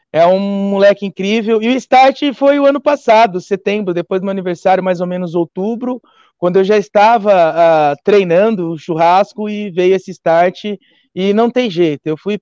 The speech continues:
picado pelo bichinho do churrasco, e onde tiver proteína animal, a gente vai fazer um fogo de chão, brasa o fogo e tamo junto.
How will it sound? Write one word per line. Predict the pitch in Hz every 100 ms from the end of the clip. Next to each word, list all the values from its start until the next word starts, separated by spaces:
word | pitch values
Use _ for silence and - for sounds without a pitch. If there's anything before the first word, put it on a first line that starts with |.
| -
picado | 196 202 196 220 220
pelo | 214 214 214
bichinho | 208 - 214
do | 196
churrasco, | 214 175 170 185 196 - 220 202 _ _ _ _
e | 180 190
onde | 208 208
tiver | 208 214
proteína | 202 208 208 208
animal, | 208 202 185 185 214
a |
gente | 208 208
vai | 208
fazer | 214 202
um | 208
fogo | 214 202
de | 180
chão, | - 175 190 214 208
brasa | 180 185 208 208 214
o | 208
fogo | - 185 202 226
e | 226
tamo | 220 220 233
junto. | 214 185 147